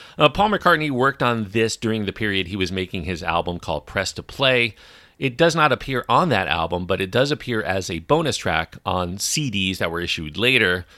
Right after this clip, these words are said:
He performed all of the instruments on the track except for the synthesizer, which was done by Eddie Rayner from the group Split Enz,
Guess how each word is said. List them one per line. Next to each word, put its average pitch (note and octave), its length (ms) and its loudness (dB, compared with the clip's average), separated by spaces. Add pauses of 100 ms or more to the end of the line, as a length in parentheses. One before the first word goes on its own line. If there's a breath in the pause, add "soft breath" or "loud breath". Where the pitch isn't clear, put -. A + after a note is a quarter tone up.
(240 soft breath)
He D3 120 -6
performed C#3 500 2
all D3 220 2
of E3+ 80 0
the C#3 80 -4
instruments F2 560 -4
on F2+ 180 0
the E2+ 80 -2
track E2 380 0
except - 240 -8
for F2+ 100 -6
the D#2 80 -10
synthesizer, E2 840 -4
which E2 200 -8
was E2 100 -6
done E2+ 160 -4
by D2+ 220 -6
Eddie E2 180 -4
Rayner E2 580 -2
from D#2+ 220 -4
the D#2+ 80 -6
group D#2+ 260 -8
Split E2+ 300 -4
Enz, G2+ 420 0